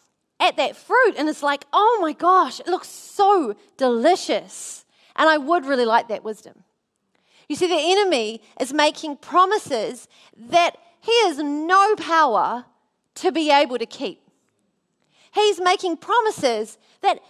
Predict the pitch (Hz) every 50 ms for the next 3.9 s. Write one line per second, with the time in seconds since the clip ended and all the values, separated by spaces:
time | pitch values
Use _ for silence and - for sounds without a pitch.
0 | - - 359 349 349 - 440 466 - 359 415 427 359 - - - 302 - - 247
1 | 226 - - 359 392 311 233 - - 202 208 - _ _ _ _ _ _ _ _
2 | _ _ _ _ _ _ _ _ _ _ _ _ - - 320 330 330 381 403 392
3 | 320 285 359 392 440 415 427 403 349 262 233 226 208 208 220 247 -